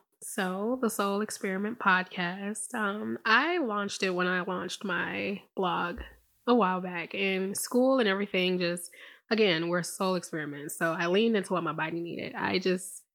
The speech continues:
didn't have enough time in a day to do everything. So it kinda took a back shelf, but it's coming back. Um, I don't know when yet, but very soon. So the Soul Experiment podcast, it should be available on every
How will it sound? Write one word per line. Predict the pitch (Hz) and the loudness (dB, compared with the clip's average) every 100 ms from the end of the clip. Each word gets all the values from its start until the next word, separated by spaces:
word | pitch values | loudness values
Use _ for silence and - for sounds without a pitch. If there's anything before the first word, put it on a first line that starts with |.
| _ _ | _ _
didn't | 214 233 | 4 6
have | 208 190 | 6 4
enough | 190 170 - | 2 -2 -2
time | 165 160 | -2 -2
in | |
a | 156 | -2
day | - 135 127 - | -6 -10 -10 -10
to | |
do | 185 170 156 | -4 -2 0
everything. | 160 165 - 170 214 | -2 -4 -6 -8 -6
So | - 185 | -2 -2
it | 190 | -2
kinda | - 247 226 | -2 0 0
took | - 202 | 0 -2
a | 190 180 180 | -2 -2 -2
back | 180 - | -4 -2
shelf, | - - - - | -4 -6 -6 -4
but | 170 - _ - _ _ | -4 -4 _ -20 _ _
it's | - | -2
coming | - 320 | 4 6
back. | 359 381 - - - - _ _ _ _ _ - | 6 2 0 -6 -16 -20 _ _ _ _ _ -2
Um, | 226 220 | 0 0
I | 220 | -2
don't | 226 277 | 0 2
know | 277 254 247 | 4 4 4
when | 247 226 202 190 | 4 4 2 2
yet, | 185 185 - | 0 -2 -2
but | - 202 | -4 0
very | 202 214 214 | 4 4 2
soon. | - 170 175 185 | 0 -2 -2 -8
So | - 185 185 113 | -6 -6 -6 -6
the | 202 | -4
Soul | - 208 | 0 0
Experiment | 208 - 175 180 | 0 -4 -4 -4
podcast, | - 180 185 - 175 185 214 | -2 -2 -2 -8 -8 -10 -10
it | - - - | -14 -16 -10
should | - 254 220 | -2 -2 0
be | 208 196 202 _ _ _ | 0 0 -2 _ _ _
available | 196 190 170 170 | 2 2 2 0
on | 160 | -2
every | 180 180 185 160 147 - | 0 0 2 0 -2 -8